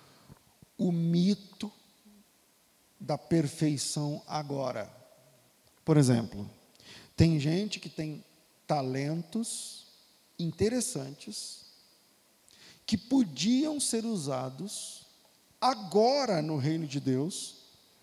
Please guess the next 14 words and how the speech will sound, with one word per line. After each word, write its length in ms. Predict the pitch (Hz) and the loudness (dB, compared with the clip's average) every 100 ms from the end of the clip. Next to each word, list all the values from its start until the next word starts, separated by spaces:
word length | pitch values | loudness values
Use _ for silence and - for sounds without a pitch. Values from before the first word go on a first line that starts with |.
| _ _ | _ _
mas 220 | 151 147 | 2 4
ele 140 | 143 147 | 4 2
não 220 | 170 196 | 0 0
usa 300 | 185 190 185 | 0 0 -2
porque 240 | 175 165 | -4 -4
ele 120 | 156 151 | -2 -2
acha 200 | 160 - | -2 -6
que 100 | 160 | -6
ele 80 | |
não 140 | 147 160 | -4 -6
está 240 | 147 151 | -6 -10
pronto. 520 | - 131 107 - - - _ _ _ _ _ _ _ _ _ _ _ _ _ | -8 -8 -8 -10 -20 -20 _ _ _ _ _ _ _ _ _ _ _ _ _
Não 200 | 135 120 | -6 -4
dá. 200 | 123 104 | -4 -6